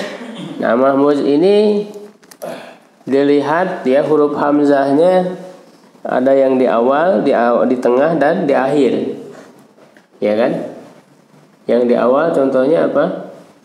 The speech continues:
Akhadha, itu huruf hamzahnya ada di awal, di fa fiilnya. Sehingga ini disebut berarti mahmuzul fa, mahmuzul fa, mahmuzul fa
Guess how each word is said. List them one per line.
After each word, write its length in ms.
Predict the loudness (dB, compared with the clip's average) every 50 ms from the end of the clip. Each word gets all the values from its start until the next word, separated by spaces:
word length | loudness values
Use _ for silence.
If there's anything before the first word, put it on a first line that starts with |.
| _ _ -20 -20 -20 _ _ _ _ _ _ -20 -20 -20 -10 -6
Akhadha, 720 | -4 -4 -2 0 0 0 0 2 0 0 0 0 -2 -2
itu 80 | -2 -2
huruf 240 | 0 2 0 0 0 0
hamzahnya 560 | 0 0 0 0 0 0 0 0 0 0 0 0
ada 160 | 0 0 2
di 160 | 2 0 0
awal, 640 | 0 0 0 0 -2 -2 -6 -8 -12 -16 -18 -14 -8
di 240 | -4 -2 -2 0 -2
fa 240 | -2 -2 -2 -4
fiilnya. 880 | -2 -2 -2 0 2 2 2 2 2 2 2 0 0 0 -4 -8 -10 -12 -14 -18 -20 -20 -20 -20 -20 _ _ _ _
Sehingga 360 | -6 -2 0 2 2 2 2
ini 160 | 2 2 2 0
disebut 520 | 0 -2 -2 0 0 2 2 0 0 0 0
berarti 520 | 0 2 2 2 2 2 0 2 2 2
mahmuzul 880 | 2 2 2 0 0 0 0 2 2 2 2 2 2 2 2 2 0 0
fa, 520 | 0 0 0 -2 -2 -4 -8 -12 -12 -8 -4
mahmuzul 640 | -2 -2 0 0 0 0 0 0 0 0 -2 -2 -2
fa, 240 | -2 -2 -4 -4 -4
mahmuzul 560 | -4 -4 -4 -2 -4 -4 -4 -4 -4 -2 0
fa 240 | -2 -2 -2 -6